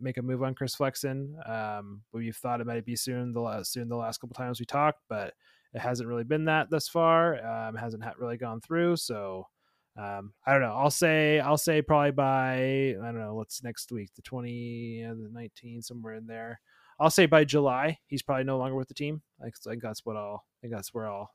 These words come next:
where I'll land on right now, and just see if I'm, see if I'm right or wrong there. But, um, I don't know. I,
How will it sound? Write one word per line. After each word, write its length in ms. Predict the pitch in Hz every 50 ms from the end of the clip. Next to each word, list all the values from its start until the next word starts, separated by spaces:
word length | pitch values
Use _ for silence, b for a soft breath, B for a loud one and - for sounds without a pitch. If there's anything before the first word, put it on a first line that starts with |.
| _
where 140 | - 147 139
I'll 260 | 127 123 123 123 - - -
land 300 | 135 143 135 135 131 139
on 120 | 139 139
right 180 | 135 135 131 131
now, 280 | 139 135 131 131 135
and 120 | 123 120 110
just 220 | 113 113 - -
see 140 | - 123 110
if 120 | 107 - -
I'm, 320 | 104 104 104 101 101 - _ b b b b b b b b
see 120 | - - 139
if 100 | 123 127
I'm 140 | 127 120
right 140 | 123 120 120
or 80 | 113 113
wrong 280 | 117 113 113 117 120
there. 240 | 117 117 117 117 120 117
But, 340 | 113 113 107 101 101 - - _ -
um, 440 | 101 101 101 98 95 95 95 95 92 _ _ _ -
I 40 | 139
don't 120 | 131 123 123
know. 140 | 113 113 B B B B B B B B
I, 120 | - 123